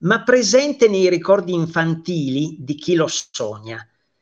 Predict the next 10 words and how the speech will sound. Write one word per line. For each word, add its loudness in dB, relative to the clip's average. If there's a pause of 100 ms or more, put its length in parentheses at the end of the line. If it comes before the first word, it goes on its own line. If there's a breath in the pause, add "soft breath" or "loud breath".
(200)
E -4
anche -2
il 2
fatto 0
che 0
parla-, 2
che 0
parlasse 0
con -2
voce 4